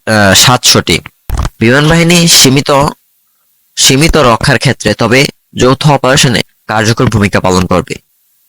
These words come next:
পাকিস্তান ভারতকে কাশ্মীর দিয়ে আক্রমণ করবে। এ, আক্রমণ করতে করতে এগোবে এবং অপরদিকে বাংলাদেশ, আসাম, মেঘালয়, মণিপুর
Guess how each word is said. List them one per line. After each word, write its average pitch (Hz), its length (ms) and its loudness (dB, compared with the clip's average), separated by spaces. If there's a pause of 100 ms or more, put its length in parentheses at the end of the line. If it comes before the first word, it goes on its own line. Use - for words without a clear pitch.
(640)
পাকিস্তান 127 460 -2
ভারতকে 127 460 -2 (300)
কাশ্মীর 147 440 -2
দিয়ে 156 140 0
আক্রমণ 139 420 -2
করবে। 113 300 0 (460)
এ, 107 120 0 (180)
আক্রমণ 151 480 0
করতে 143 300 -4
করতে 156 220 -2 (120)
এগোবে 117 260 2
এবং 113 320 2
অপরদিকে 143 440 -2
বাংলাদেশ, 104 520 0 (420)
আসাম, 131 360 0 (280)
মেঘালয়, 110 580 2
মণিপুর 113 400 0